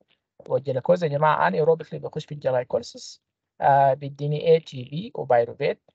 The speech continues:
البيروفيت ما حيفضل بيروفيت يا جماعة لأنه ما في أكسجين، هيتحول للاكتيك أسيد. آه، بس يا جماعة المشكلة إنه دايمًا، دايمًا بيحصل في الاكسرسايز الشديد إنه يا جماعة اللاكتيك أسيد ده بيقوم بيعمل أسيدوز وبيعمل لنا فاتيك وبيعمل ماسل بين،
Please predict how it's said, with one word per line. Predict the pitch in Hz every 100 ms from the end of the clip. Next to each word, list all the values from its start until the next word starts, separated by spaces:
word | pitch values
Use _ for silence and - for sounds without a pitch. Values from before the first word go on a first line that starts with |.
| -
البيروفيت | 143 135 139 151 170
ما | 165
حيفضل | 170 160 139
بيروفيت | 147 170 156 175
يا | 147
جماعة | 147 151
لأنه | 147 147
ما | 139 165
في | 170
أكسجين، | 143 - 139 135 135 139 _ _ _ _ _
هيتحول | 139 131 151 139 135
للاكتيك | 127 127 127 _ 123 117 _ _ _ _ -
أسيد. | 143 - _ - _ _ _ _ _ -
آه، |
بس | 131 156
يا | 170
جماعة | 151 147 151
المشكلة | 147 - - 220 262 _ _ _ - -
إنه | 156 156 151 151 165
دايمًا، | 185
دايمًا | 175 185
بيحصل | 190 - 175
في | 160
الاكسرسايز | 147 - 147 220 196
الشديد | - 151 131 127 - _ _ _ _ _
إنه | 165 165
يا | 160
جماعة | 165
اللاكتيك | 170 196 175 202
أسيد | - 175
ده | 208 -
بيقوم | 151 170 165
بيعمل | 170 160 143
أسيدوز | 135 147 143 156 147 143
وبيعمل | 143 139 143
لنا | 151 143
فاتيك | - 135 - 151 147
وبيعمل | 143 151 151 135 143
ماسل | 147 156 135
بين، | - 143 143